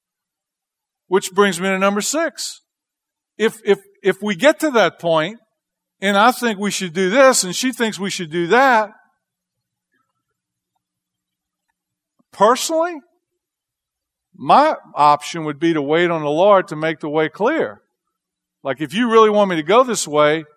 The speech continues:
Lord, get my wife on board. Speak to her heart. So we don't have to do this totally out of sync. Or,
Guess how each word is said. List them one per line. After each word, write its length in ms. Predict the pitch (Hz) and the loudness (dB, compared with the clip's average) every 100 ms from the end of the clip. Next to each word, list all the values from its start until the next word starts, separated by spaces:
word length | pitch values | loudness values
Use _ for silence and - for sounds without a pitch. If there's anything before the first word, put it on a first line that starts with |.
| _ _ _ | _ _ _
Lord, 460 | 143 160 180 185 131 | -2 4 4 2 -2
get 160 | 185 214 | -4 0
my 180 | 196 | 0
wife 320 | 190 208 214 220 | 4 4 4 0
on 160 | 208 | 0
board. 380 | 196 285 277 117 _ _ _ - | 2 2 0 -4 _ _ _ -18
Speak 360 | - 196 240 | -8 -4 -4
to 120 | 240 220 | -4 0
her 140 | 240 | 0
heart. 360 | 220 277 247 - _ _ _ _ _ _ _ _ _ _ _ _ _ _ _ _ _ - | 2 -2 -2 -12 _ _ _ _ _ _ _ _ _ _ _ _ _ _ _ _ _ -10
So 220 | - 190 | -2 0
we 100 | 202 | 2
don't 160 | 220 | 4
have 160 | 220 220 | 4 2
to 60 | 196 | -2
do 220 | 160 226 | -4 -2
this 380 | 220 202 - - _ _ - | 0 -2 -4 -8 _ _ 0
totally 400 | 196 226 220 202 | 4 4 4 4
out 220 | 202 190 | 4 2
of 80 | - | -2
sync. 380 | - 294 170 _ _ _ _ _ _ _ _ _ _ _ _ _ _ _ _ _ _ _ _ _ _ _ _ _ _ _ _ _ | -2 -2 -4 _ _ _ _ _ _ _ _ _ _ _ _ _ _ _ _ _ _ _ _ _ _ _ _ _ _ _ _ _
Or, 540 | 214 269 220 160 208 | 2 6 8 6 2